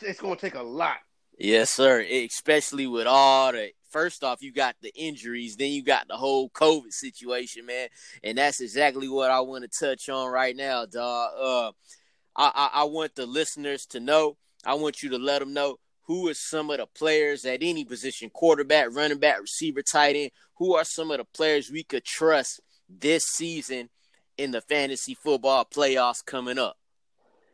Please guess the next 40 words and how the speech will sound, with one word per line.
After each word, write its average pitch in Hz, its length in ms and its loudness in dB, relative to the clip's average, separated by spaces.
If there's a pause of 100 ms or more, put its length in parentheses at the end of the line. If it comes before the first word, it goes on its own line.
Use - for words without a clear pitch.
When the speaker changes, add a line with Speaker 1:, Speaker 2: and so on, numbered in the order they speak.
(180)
Speaker 1:
You 226 80 -6
know, 214 160 -2
it's 170 140 -10
interesting. 156 800 -4 (720)
Just 170 200 -8
listen 135 380 -6
now, 120 320 -2 (220)
and 131 180 -8
I, 143 220 -2
I 156 40 4
don't 151 140 2
wanna 131 160 0
be 127 240 -6
too - 320 -8
obvious 120 560 4
with 123 100 -6
some 143 200 0
of 131 80 0
these 107 160 -4
guys, 107 420 0 (360)
but 143 200 -4
most 160 260 2
people 135 220 -2
know 120 180 2
that, 117 180 0 (140)
you 156 120 -2
know, 113 240 -2 (680)
Derrick 143 320 4
Henry 135 280 2
has 123 160 0
an 107 80 -6
excellent 127 400 -2
schedule 104 520 -2 (280)
for 147 100 0
weeks 139 160 4
Speaker 2:
Yes. - 60 -8
Speaker 1:
fourteen, 131 420 0
fifteen, 123 400 0
and 98 100 -8
sixteen. 104 440 -8